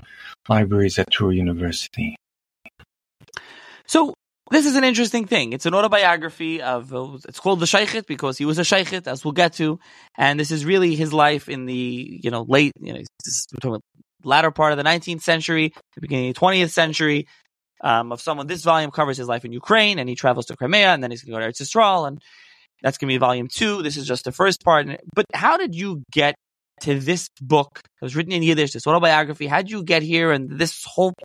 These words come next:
Speaker 2: project come to be?
Speaker 1: Okay,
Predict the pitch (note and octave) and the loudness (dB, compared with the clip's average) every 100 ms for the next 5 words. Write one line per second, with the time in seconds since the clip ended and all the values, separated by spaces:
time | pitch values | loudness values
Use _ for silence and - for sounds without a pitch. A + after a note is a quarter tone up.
0 | - - E3 F#3+ D#3+ A#2 - - _ _ | -20 0 2 2 0 -6 -10 -20 _ _
1 | _ - D#3+ D3 C3+ C3+ A#2 - _ _ | _ -2 -2 -2 -2 -2 -2 -8 _ _
2 | _ _ _ _ _ _ - _ _ _ | _ _ _ _ _ _ -20 _ _ _
3 | _ _ - _ _ - B2+ C3 C3+ - | _ _ -20 _ _ 2 2 2 -6 -8